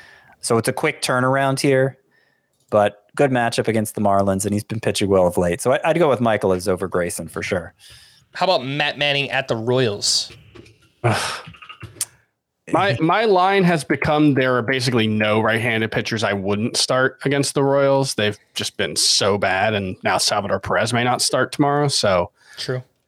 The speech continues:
Speaker 3: I don't
Speaker 1: Mm-hmm.
Speaker 3: expect much from Matt Manning in a vacuum, but against this matchup, I think he could be fine.
Speaker 1: Coming off six and two-thirds no-hit innings. I mean, come on.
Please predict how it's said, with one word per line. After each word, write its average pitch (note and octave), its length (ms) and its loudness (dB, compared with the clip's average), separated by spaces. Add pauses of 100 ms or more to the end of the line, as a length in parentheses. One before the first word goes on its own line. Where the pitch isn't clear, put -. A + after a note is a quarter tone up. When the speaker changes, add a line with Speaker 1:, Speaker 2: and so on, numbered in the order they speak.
(280)
Speaker 3:
I G3 140 -2
don't B3+ 160 2
Speaker 1:
Mm-hmm. E3+ 80 -2
Speaker 3:
expect D3+ 420 -2
much D3+ 220 2
from D3 180 2
Matt C#3 160 0
Manning C3+ 380 0
in C3 120 0
a A#2 60 0
vacuum, C#3 640 0
but B2 160 0
against A#2 260 0
this A#2+ 140 0
matchup, A#2 400 -2
I G#2+ 80 0
think G#2 160 -2
he G2+ 60 -4
could - 140 -14
be F2 80 -12
fine. F2 300 -2 (360)
Speaker 1:
Coming A#2+ 200 0
off C#3 160 0
six - 380 -2
and C#3+ 100 2
two-thirds C#3+ 600 2
no-hit D3+ 400 2
innings. B2+ 500 2
I G2+ 80 -2
mean, G2 300 -4
come A2+ 180 -2
on. D#3 280 0